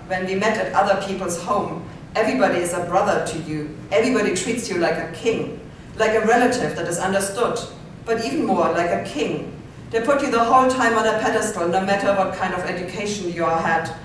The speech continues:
They bestowed on you this admiration, this warmth. I love you as you are." They safeguarded this internal love because they did not have any other love. Everyone had problems in the family, with parents,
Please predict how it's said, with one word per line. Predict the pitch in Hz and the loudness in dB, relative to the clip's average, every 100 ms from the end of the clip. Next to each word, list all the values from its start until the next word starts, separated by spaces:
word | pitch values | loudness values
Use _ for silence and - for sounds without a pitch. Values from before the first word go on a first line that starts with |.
| - - | -8 0
They | 214 | 4
bestowed | 220 220 240 - - | 4 6 6 6 4
on | 190 | 0
you | 175 | 0
this | 190 | 0
admiration, | 196 196 202 208 214 226 - 151 147 | 0 0 0 2 4 2 0 -6 -6
this | 190 - | -6 -4
warmth. | 185 220 165 - - - - - - - | 2 4 4 0 -8 -14 -16 -16 -8 -4
I | 214 | 4
love | 214 - 202 | 6 6 2
you | 156 - | 0 0
as | 185 185 | 0 0
you | 190 | 4
are." | 202 - - - - - - - - | 6 4 2 -6 -12 -14 -16 -16 0
They | 226 | 2
safeguarded | 226 254 262 247 202 196 | 4 4 4 4 2 0
this | 202 | -2
internal | 196 202 202 196 190 | -2 -2 0 2 4
love | 196 196 - | 4 4 -2
because | 196 - 208 | -2 0 2
they | 220 | 2
did | 226 | 2
not | 226 233 | 2 0
have | 233 226 214 196 | 2 2 2 0
any | 175 | 0
other | 160 170 160 | 0 0 4
love. | 151 151 - - - - - - | 2 2 -6 -12 -14 -16 -12 2
Everyone | 240 254 247 240 | 4 4 4 4
had | 214 214 | 2 0
problems | 196 196 190 | 0 0 0
in | 180 170 | -2 -4
the | |
family, | 170 202 208 202 196 190 | -2 0 0 0 -2 -4
with | 156 - | -6 -8
parents, | - 202 196 180 185 - | -2 2 2 2 -2 -6